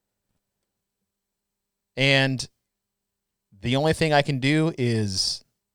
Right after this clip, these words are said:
the way I've always done it, the way I truly believe it needs to be done. And the fact that Dave is not here anymore doesn't change that. In fact, Dave is the one that pioneered that.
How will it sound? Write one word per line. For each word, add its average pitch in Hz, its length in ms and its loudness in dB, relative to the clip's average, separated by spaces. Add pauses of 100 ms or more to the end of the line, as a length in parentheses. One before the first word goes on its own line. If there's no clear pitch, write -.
(480)
the 107 100 -6
way 120 240 2
I've 143 120 2
always 143 240 0
done 117 200 -2
it, 117 120 -4 (1000)
the 107 80 -4
way 113 220 -2
I 113 40 0
truly 160 360 -2
believe 135 320 -2
it 110 80 -4
needs 113 220 -4
to 117 60 -6
be 107 100 -4
done. 85 320 -10 (1080)
And 107 120 -8
the 98 140 -10
fact 143 300 0
that 107 160 -6
Dave 131 260 0
is - 100 -6
not 120 160 -4
here 190 220 -2
anymore 135 340 -2
doesn't 113 300 -6
change 127 480 -4
that. 78 260 -14 (640)
In 95 80 -20
fact, 117 300 -8
Dave 131 260 0
is 120 120 -2
the 120 60 -4
one 113 200 -4
that 104 140 -4
pioneered 135 520 -4
that. 78 220 -14